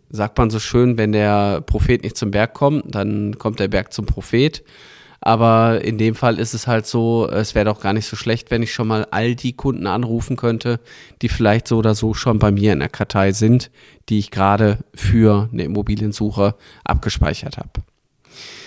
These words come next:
Ja, weiter habt ihr natürlich auch die Möglichkeit, in der realen Welt Werbung zu machen.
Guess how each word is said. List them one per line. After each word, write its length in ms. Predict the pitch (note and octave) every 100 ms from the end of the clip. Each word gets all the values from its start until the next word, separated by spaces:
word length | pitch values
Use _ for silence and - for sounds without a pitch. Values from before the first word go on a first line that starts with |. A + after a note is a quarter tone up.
| - - - _ _ _ _ _
Ja, 160 | - C#3
weiter 600 | A#2+ C#3 F3+ E3+ E3 D3
habt 260 | - B2+ C#3+
ihr 100 | A#2
natürlich 640 | D3+ D3+ D#3 D3 C3+ - -
auch 180 | B2+
die 120 | - C#3
Möglichkeit, 920 | C3 C3+ C#3 - C3+ B2+ B2+ - -
in 220 | - B2
der 220 | A#2 A2+
realen 760 | A#2 A#2 D#2 A2 C3+ A#2 A2+
Welt 400 | G#2 G2+ G#2 -
Werbung 420 | G2+ G#2+ G#2+ G#2 G#2
zu 160 | -
machen. 480 | F#2 A2 - - G#2+